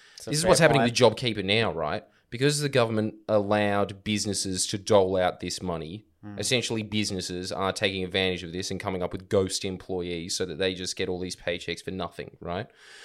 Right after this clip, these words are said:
Speaker 2: Um,
Speaker 1: Okay, so need some oversight.
Speaker 2: Well, yeah, you would need strict
Speaker 1: A lot of
Speaker 2: oversight.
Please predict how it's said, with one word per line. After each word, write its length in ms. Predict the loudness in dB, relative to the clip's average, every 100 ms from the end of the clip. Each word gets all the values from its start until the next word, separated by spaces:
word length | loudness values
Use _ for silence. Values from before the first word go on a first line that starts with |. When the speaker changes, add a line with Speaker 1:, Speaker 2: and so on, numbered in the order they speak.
| -20 -20 -20 _ 0
Speaker 2:
Um, 480 | 4 6 6 6 0 -4
Speaker 1:
Okay, 320 | -8 -8 -10 -12 _ _ _
so 140 | -16
need 160 | -14 -12
some 180 | -8
oversight. 580 | -6 -6 -6 -4 0 0 -4 _ _ _ _
Speaker 2:
Well, 200 | 0 0 2
yeah, 140 | -2
you 140 | -2 -8
would 140 | -2
need 340 | -2 -2 -4 -4
strict 460 | -2 0 0 4
Speaker 1:
A 20 |
lot 220 | 8 10 8
of 40 |
Speaker 2:
oversight. 120 | 4